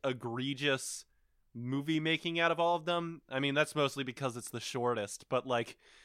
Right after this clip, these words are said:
even in the, well, then again, even in this, there's, like, this, like, really loud room tone in a couple of scenes.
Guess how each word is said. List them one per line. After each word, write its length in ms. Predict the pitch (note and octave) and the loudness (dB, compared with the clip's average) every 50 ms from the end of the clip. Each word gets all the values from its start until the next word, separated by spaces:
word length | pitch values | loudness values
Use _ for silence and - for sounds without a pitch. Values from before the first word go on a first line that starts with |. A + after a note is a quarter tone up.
| - _ _ _ _ - | -20 _ _ _ _ -4
even 240 | B3 D#4+ G4 A4 F#4+ | -2 0 2 2 2
in 100 | D4+ G3+ | 2 0
the, 80 | F3+ F3+ | 0 2
well, 200 | A#3 C#4+ D#4+ C#4 A#3 | 4 2 2 2 0
then 220 | C#4 D#4+ F4 F#4 | -2 -2 0 0
again, 340 | F#4 D#4+ B3 D#4+ C#4+ A#3+ F#3+ | 0 2 4 6 6 6 6
even 220 | A3 C#4+ D#4 E4+ | 4 0 -2 0
in 80 | D4+ A3+ | 0 0
this, 220 | E3+ F3 G3 F#3+ | 2 2 0 0
there's, 280 | - E3+ E3+ D#3 - - | 0 0 -2 -2 0 2
like, 280 | F3+ D#3+ C#3 - - - _ _ _ _ _ _ _ _ | 4 4 4 2 -2 -10 _ _ _ _ _ _ _ _
this, 160 | - D#3 - - | -4 -4 4 6
like, 200 | G#3 F#3 D3+ - | 8 8 8 6
really 500 | B2+ B2+ B2+ D3+ D#3+ E3 E3+ F3 F3+ E3+ | -2 -4 -2 4 4 4 6 6 4 4
loud 540 | D3 B2+ B2+ C3+ B2+ C3 C#3 C#3+ D3 C#3+ B2+ | 2 2 4 6 8 8 8 8 6 4 0
room 380 | A#2+ A#2 B2 B2 B2+ C3+ C#3+ | -4 -4 -4 -4 -4 -4 -6
tone 300 | C#3+ - D3+ D3 D3 D3 D3+ | -4 -2 -2 0 0 -2 -2
in 80 | D3+ | -6
a 60 | D#3+ - | -6 -2
couple 300 | - D3 C#3+ - D#3 D#3 | -2 -2 -2 -2 -6 -8
of 120 | D3 C#3 | -8 -8
scenes. 560 | - - F3 E3 E3 E3 E3+ E3+ E3 - - | -8 -8 -6 -6 -6 -8 -8 -8 -10 -12 -14